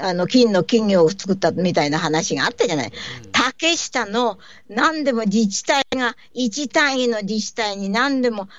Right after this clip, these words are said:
Speaker 1: 述べたらに、あの、一億配ったじゃない。
Speaker 2: あー、ありましたね。あの、竹下登さんが総理大臣の時ね。
Speaker 1: そうよ。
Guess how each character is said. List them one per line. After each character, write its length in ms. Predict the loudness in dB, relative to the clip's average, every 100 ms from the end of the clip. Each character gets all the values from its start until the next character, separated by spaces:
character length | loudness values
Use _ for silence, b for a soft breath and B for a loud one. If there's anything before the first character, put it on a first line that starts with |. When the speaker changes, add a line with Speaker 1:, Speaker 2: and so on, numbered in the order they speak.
| B
Speaker 1:
述 200 | 0 4
べ 200 | 6 4
た 220 | 4 0
ら 160 | 2 0
に、 300 | 0 -2 b b -12
あ 160 | -6 -4
の、 240 | -2 -4 -4 -10 -20 -4 2
一 280 | 2 4 4
億 220 | 4 2
配 220 | 2 0
っ 20 |
た 120 | 0
じ 80 | -6
ゃ 60 | -6
な 80 | -12
い。 160 | -20 -20 -12
Speaker 2:
あ 720 | -8 -8 -8 -10 -12 -10 -12
ー、 40 |
あ 20 | -12
り 80 |
ま 120 | -12 -12
し 120 | -14
た 140 | -16
ね。 540 | -16 -14 -12 -12 -10 -10
あ 120 | -10
の、 320 | -12 -12 -14 -18 -20 -20 -20 -20 -20 -16
竹 220 | -12 -12
下 160 | -12
登 240 | -12 -12 -10
さ 100 | -12
ん 80 | -12
が 80 |
総 140 | -12 -12
理 80 | -8
大 120 | 2
臣 80 | 4
の 140 | 6
時 140 | 4
ね。 40 | 2
Speaker 1:
そ 120 | 0
う 40 |
よ。 100 | -2